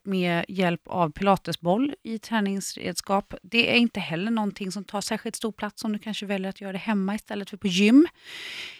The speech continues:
Eh, idag har vi ju faktiskt Google och vi har tidningar och annat där du får mycket gratis material i, ehm, där, där man visar en del av program som du faktiskt kan hämta inspirationen. Men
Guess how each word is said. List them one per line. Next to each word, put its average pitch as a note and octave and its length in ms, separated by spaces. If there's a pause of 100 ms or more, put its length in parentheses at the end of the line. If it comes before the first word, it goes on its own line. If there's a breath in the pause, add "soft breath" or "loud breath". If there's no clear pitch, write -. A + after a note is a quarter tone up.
(160 loud breath)
Eh, A#3+ 320
idag C#4+ 220
har F4 240
vi D#4 100
ju C#4 80
faktiskt - 540
Google G3 680
och F#3 120
vi G3+ 40
har F#3+ 500 (380)
tidningar F#3+ 480
och F#3+ 120
annat F3+ 320
där F#3+ 80
du F#3 60
får D4 460
mycket F3+ 560
gratis F3+ 480
material A#3+ 580
i, E3 280
ehm, D3 460 (260)
där, G3 280
där G3+ 160
man G#3+ 160
visar F#3+ 340
en F3 100
del D#3+ 220
av D#3+ 400
program D#3 440
som - 120
du D#3+ 40
faktiskt - 240
kan E3 100
hämta E3 240
inspirationen. G3 640 (360 loud breath)
Men A#3 380